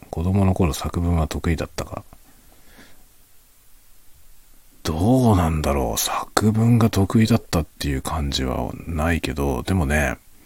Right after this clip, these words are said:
あの、雑誌の記事みたいなものをね、捏造して書いてたね。っていうのは好きでしたね。ノートにそういうものを書いてました。まあ、中二病のね、中二病全開の、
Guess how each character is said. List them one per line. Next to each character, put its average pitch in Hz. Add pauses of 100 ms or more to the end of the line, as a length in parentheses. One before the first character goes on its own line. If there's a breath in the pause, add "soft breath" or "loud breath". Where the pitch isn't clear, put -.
(840 loud breath)
あ 71
の、 73
雑 87
誌 -
の 110
記 -
事 85
み 73
た 71
い 69
な 67
も 69
の 69
を 62
ね、 - (400)
捏 78
造 80
し -
て -
書 80
い 76 (260)
て -
た -
ね。 120
っ -
て 92
い 85
う -
の 76
は 69
好 -
き -
で 65
し -
た -
ね。 67
ノ 87
ー -
ト 71
に 69
そ -
う 69
い -
う 73
も 71
の -
を -
書 -
い -
て -
ま -
し -
た。 - (3250 soft breath)
ま 90
あ、 -
中 98
二 92
病 80 (100)
の 78
ね、 80
中 92
二 85
病 78
全 73
開 67
の、 69